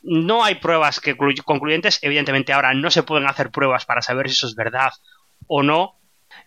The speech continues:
y lo que nos dice la ciencia es que lo que mata a una, a una persona cuando la decapitas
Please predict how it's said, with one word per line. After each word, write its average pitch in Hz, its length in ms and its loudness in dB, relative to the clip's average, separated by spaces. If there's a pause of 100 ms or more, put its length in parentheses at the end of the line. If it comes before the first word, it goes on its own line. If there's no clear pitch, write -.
y 202 160 0
lo 190 200 0
que 185 120 0
nos 165 220 0
dice 214 220 0
la 220 120 0
ciencia 208 580 -2 (320)
es 160 260 0
que 147 680 0
lo 160 280 0
que 156 120 0
mata 160 220 0
a - 20 2
una, 185 140 0
a 165 260 0
una 170 180 0
persona 175 480 0
cuando 135 360 0
la 123 80 2
decapitas 165 680 -2